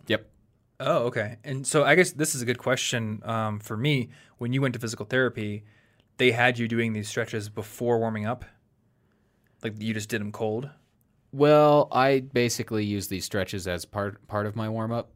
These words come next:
Speaker 1: They're
Speaker 2: Okay.
Speaker 1: not, like, that intense at this point.
Speaker 2: They're not, like, really intense,
Speaker 1: And
Speaker 2: okay.
Speaker 1: I'm no longer injured to a point that they're that hard.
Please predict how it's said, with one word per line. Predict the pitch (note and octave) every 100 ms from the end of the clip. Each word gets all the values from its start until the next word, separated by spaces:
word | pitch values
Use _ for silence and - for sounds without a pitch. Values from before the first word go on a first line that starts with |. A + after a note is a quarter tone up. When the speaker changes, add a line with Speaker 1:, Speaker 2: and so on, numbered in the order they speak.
| -
Speaker 1:
They're | A#2+
Speaker 2:
Okay. | B2
Speaker 1:
not, | C3+ G#2+ D#2+
like, | F#2+ F2 -
that | F#2 F2+
intense | F2+ F2 F#2 G2 -
at | G2+
this | A2 -
point. | - A2+
Speaker 2:
They're |
not, | A#2+
like, | G#2+
really | G#2 G2
intense, | A2 G#2+
Speaker 1:
And | G#2+ G2+
Speaker 2:
okay. | F#2
Speaker 1:
I'm | G2+ G2+ G2
no | G2+ F#2+
longer | F#2+ F#2 F2+
injured | F2 F2+ F2 E2+ -
to | F#2
a | E2
point | - E2 F2+
that | E2
they're | E2 D#2+
that | D#2+ -
hard. | - F#2 F#2+ C#3